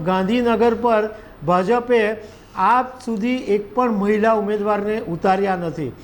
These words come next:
એની સામે કોંગ્રેસે આ વખતે મહિલા ઉમેદવારને ટિકિટ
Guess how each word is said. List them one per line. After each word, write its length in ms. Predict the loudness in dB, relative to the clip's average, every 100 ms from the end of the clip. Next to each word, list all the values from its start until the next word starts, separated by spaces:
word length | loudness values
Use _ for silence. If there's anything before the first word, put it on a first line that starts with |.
| -18 -2
એની 300 | 2 2 2
સામે 380 | 0 0 0 -2
કોંગ્રેસે 800 | -2 0 2 2 2 0 0 -4 -12 -4
આ 200 | 0 0
વખતે 420 | -2 -4 -2 -2
મહિલા 400 | 0 0 2 2
ઉમેદવારને 600 | 0 -2 -2 -2 -2 -4
ટિકિટ 360 | -6 -4 -4